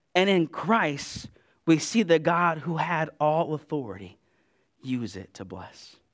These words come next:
So let's imitate him. Jesus, I thank you so much that you gave us the proper teaching on authority. Lord, I pray that,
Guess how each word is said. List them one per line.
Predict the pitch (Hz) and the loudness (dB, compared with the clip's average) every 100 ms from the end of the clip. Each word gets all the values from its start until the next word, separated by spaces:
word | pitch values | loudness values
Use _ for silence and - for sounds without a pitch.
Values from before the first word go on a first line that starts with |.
| _ _ _ _ _ _ _ _ _ | _ _ _ _ _ _ _ _ _
So | - | -16
let's | 127 151 - | -8 -8 -8
imitate | 113 107 101 98 | -10 -10 -12 -14
him. | 98 98 - _ _ _ _ _ _ _ - _ _ - - _ | -14 -18 -20 _ _ _ _ _ _ _ -20 _ _ -20 -20 _
Jesus, | - 151 151 143 | 0 2 4 2
I | |
thank | 131 175 165 | 0 0 0
you | 156 | 0
so | 147 - 147 | -4 -4 0
much | 143 117 98 - - - - - _ _ _ _ _ - - | 0 0 -4 -14 -20 -18 -16 -18 _ _ _ _ _ -20 -8
that | 123 127 113 | -2 -2 -2
you | 123 123 139 143 135 117 113 - _ - 131 | -4 2 6 6 4 -2 -6 -18 _ -16 -8
gave | 127 131 120 | -2 -2 0
us | 107 117 | -2 -4
the | - 117 | -8 -10
proper | - 120 117 131 | -6 -4 -2 -4
teaching | 113 - 117 - 92 95 _ _ _ _ | -10 -12 -14 -14 -16 -18 _ _ _ _
on | 113 110 | -10 -10
authority. | 92 98 90 90 _ _ _ _ _ _ _ _ _ _ _ _ _ - | -10 -14 -14 -20 _ _ _ _ _ _ _ _ _ _ _ _ _ 0
Lord, | 131 | 2
I | 127 | 2
pray | 123 - 151 147 156 | 0 0 4 6 6
that, | 143 127 110 | 4 2 0